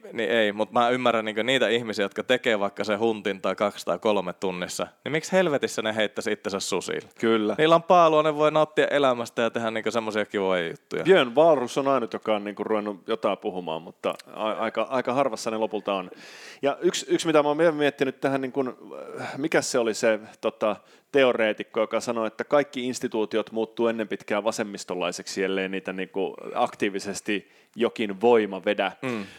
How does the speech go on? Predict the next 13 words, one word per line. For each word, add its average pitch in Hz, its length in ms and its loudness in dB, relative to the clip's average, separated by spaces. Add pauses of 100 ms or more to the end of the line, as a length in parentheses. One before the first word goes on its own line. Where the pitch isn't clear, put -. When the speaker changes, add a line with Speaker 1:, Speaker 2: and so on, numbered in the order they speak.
(140)
Speaker 2:
oikealle. 127 580 2
Ja 131 100 -6
mä 151 80 -2
luulen, 226 240 2
että 147 200 -4
yksi - 340 -8
selittävä 202 460 0
tekijä 143 360 -2
on 123 60 -4
se, 143 80 -4
että 139 120 -6
oikeistolaisuus 139 960 2
on 123 180 -4